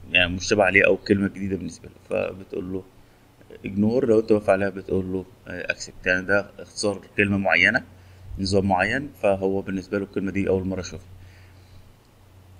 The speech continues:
وبرضه ممكن إن أنت تيجي هنا من جوجل كروم وتقول له سيتنج،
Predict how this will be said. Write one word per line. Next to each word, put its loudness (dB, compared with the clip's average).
وبرضه 0
ممكن 0
إن 2
أنت -2
تيجي -2
هنا -2
من -6
جوجل -2
كروم 0
وتقول -2
له -4
سيتنج، -4